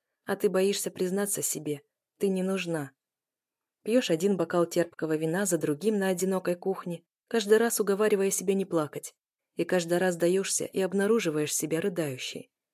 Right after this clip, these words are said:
На диване, на ковре, на полу ванной, на балконе с тлеющей сигаретой в руках. «Прости, Лео, у меня нет другого выхода. Я лишь от всего сердца хочу, чтобы мы обрели счастье друг с другом»,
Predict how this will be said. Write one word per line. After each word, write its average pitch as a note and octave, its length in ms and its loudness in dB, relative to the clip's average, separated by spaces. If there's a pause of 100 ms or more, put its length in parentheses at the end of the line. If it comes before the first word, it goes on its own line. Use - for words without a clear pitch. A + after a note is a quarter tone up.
(140)
На B3 120 4
диване, F3+ 460 0
на D3 100 -2
ковре, C#3+ 480 -4 (220)
на D#3+ 160 -2
полу D#3+ 260 0
ванной, D3+ 560 -6 (160)
на D#3+ 160 0
балконе D3+ 480 -2
с - 80 -6
тлеющей F#3 400 0
сигаретой F#3+ 480 0
в C#3 60 -6
руках. - 440 -8 (840)
«Прости, C4+ 400 2
Лео, D3 300 0 (240)
у A#3+ 80 2
меня A3 200 6
нет A3 200 6
другого E3 380 4
выхода. D#3 480 -2 (440)
Я A#3 180 2
лишь A3 200 2
от - 160 -4
всего A#3 320 2
сердца - 400 0
хочу, G#3 280 -2
чтобы G#3 280 -2
мы A#3 140 4
обрели G3 340 2
счастье G#3+ 420 -4
друг E3 220 -4
с E3 40 -10
другом», D#3 440 -4